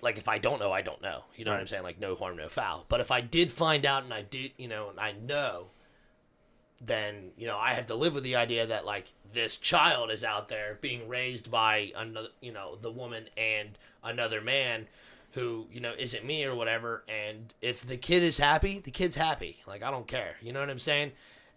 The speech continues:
Speaker 1: And if the kid's not happy, I would interject, you know, whatever. Like, that would be my duty as a father, you know what I'm saying?
Speaker 2: Yeah.
Speaker 1: Like,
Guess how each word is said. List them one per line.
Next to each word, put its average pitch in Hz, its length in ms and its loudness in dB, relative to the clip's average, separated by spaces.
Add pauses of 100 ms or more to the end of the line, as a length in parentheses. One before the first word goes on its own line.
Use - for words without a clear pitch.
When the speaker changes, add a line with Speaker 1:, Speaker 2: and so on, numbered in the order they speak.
Speaker 1:
And 131 420 4
if 131 140 0
the 120 80 -2
kid's 127 260 0
not 196 240 6
happy, 127 560 4
I 120 140 4
would 113 160 0
interject, 98 600 -4
you 110 60 -10
know, 101 160 -4
whatever. 101 500 -6
Like, 98 300 -6 (600)
that 127 200 10
would 123 120 0
be 127 100 0
my 120 200 6
duty 117 340 0
as 107 100 -4
a 104 80 -6
father, 110 500 4
you 95 160 -8
know 110 80 -2
what 107 100 -2
I'm 107 100 -6
saying? 104 320 -4
Speaker 2:
Yeah. - 80 -2
Speaker 1:
Like, 90 200 -8